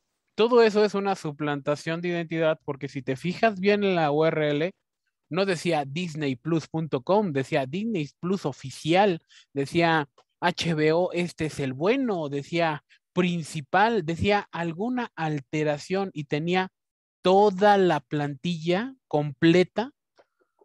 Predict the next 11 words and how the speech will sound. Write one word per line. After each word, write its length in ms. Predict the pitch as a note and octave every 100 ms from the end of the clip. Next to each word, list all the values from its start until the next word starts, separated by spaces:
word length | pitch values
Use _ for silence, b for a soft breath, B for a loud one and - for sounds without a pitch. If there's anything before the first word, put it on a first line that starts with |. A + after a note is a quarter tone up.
| _
de 300 | B2+ C3+ C#3
ya 160 | C#3 D#3
sea 180 | F3 D#3+
Disney 340 | E3 D#3+ C#3
Plus, 440 | B2 C#3 D#3 F#3+ D#3+
H 220 | C#3+ C#3+
B 140 | B2+ C3
O 80 | E3+
o 180 | G#3
de 120 | C#3 C3+
Apple. 380 | D#3+ A#2+ G#2